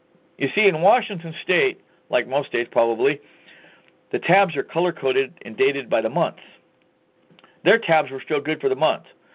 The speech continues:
So there's no way possible that those cops knew that those tabs were expired unless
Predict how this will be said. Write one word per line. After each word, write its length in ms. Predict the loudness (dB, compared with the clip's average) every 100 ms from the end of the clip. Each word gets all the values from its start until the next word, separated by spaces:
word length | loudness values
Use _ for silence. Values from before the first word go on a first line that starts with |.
| -20 _ -6
So 80 |
there's 180 | -2 -2
no 160 | 2 2
way 160 | 2 0
possible 680 | -2 -2 -4 -6 -6 -6 _ _ _ _ _ _ _ -10
that 140 | -2 0
those 140 | 0 0
cops 260 | 0 0 -6
knew 320 | -2 0 0
that 140 | -2 -4
those 160 | -6 0
tabs 220 | 0 0
were 120 | -6
expired 520 | -4 2 2 2 -2
unless 240 | -8 -6